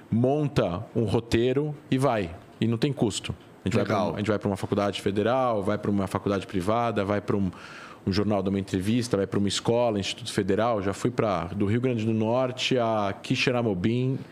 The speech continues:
Speaker 2: Como é que tu organiza teu tempo, cara, pra fazer tudo isso? Porque tu é professor, não é?
Speaker 1: Não, então, é, essas aulas que eu dou são aulas, é, é, eu, eu dou trezentas aulas por ano. Eu tenho alguns lugares fixos e a,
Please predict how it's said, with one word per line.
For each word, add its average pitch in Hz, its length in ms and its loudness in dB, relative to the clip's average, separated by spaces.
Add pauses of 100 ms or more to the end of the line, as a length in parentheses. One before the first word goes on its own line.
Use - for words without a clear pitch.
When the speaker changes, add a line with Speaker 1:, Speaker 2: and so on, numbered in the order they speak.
(160)
Speaker 2:
Como 170 180 0
é - 20 0
que 214 60 -6
tu - 120 0
organiza 190 380 2
teu 190 160 0
tempo, 160 420 -2
cara, 95 200 0
pra 107 100 -2
fazer 117 260 0
tudo 127 100 -2
isso? - 20 2
Porque 117 140 0
tu - 80 0
é - 20 4
professor, 220 580 2
não 127 120 2
é? 180 140 -2 (280)
Speaker 1:
Não, 247 160 2
então, 101 340 2
é, - 200 0 (100)
essas 143 540 2
aulas 131 320 2
que - 80 2
eu 110 60 2
dou 135 460 2
são 123 280 0
aulas, 117 840 0 (680)
é, 95 500 2 (120)
é, - 160 -2
eu, 123 120 0 (140)
eu 131 100 2
dou 151 360 0 (600)
trezentas 147 580 2
aulas 127 240 2
por 110 220 2
ano. 87 260 2 (260)
Eu 98 100 0
tenho 120 220 2
alguns 117 460 2
lugares 110 440 2
fixos 180 600 0
e 175 80 4
a, 151 100 2